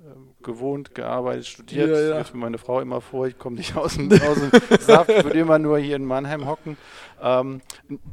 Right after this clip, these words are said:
Speaker 1: bin der Region einfach verbunden und dann kam eben, wie gesagt, der Hinweis vom Gerhard Kleinböck, das war der dortige und jetzt noch amtierende Landtagsabgeordnete.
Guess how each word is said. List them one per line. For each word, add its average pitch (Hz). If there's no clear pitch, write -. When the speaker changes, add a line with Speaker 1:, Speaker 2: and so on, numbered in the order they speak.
Speaker 1:
bin 143
der 135
Region 120
einfach 113
verbunden 156
und 120
dann 120
kam 131
eben, 123
wie 123
gesagt, -
der 113
Hinweis 139
vom 117
Gerhard 117
Kleinböck, 156
das 127
war 127
der 120
dortige 123
und 127
jetzt 135
noch 127
amtierende 120
Landtagsabgeordnete. 139